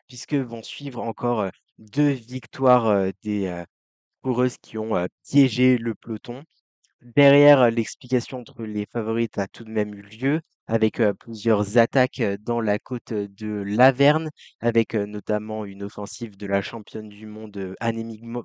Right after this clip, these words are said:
van Vleuten, mais surtout, heu, dans, heu, la dernière montée dans, heu, la ville de Rodez, c'est, heu, la néerlandaise, heu,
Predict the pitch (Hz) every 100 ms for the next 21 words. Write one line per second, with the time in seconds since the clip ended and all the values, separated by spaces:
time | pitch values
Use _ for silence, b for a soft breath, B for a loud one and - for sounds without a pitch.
0 | - 123 120 120 113 - 139 160 B B
1 | B B 143 160 - 156 - - 147 151
2 | 113 101 135 B 120 120 117 107 98 98
3 | 101 117 113 117 110 107 113 113 - 123
4 | 113 _ 101 104 127 127 117 101 98 104
5 | 101 107 104 123 107 113 113 123 127 117
6 | _ _ - - 131 127 110 107 113 113
7 | 117 113 110 117 117 107 95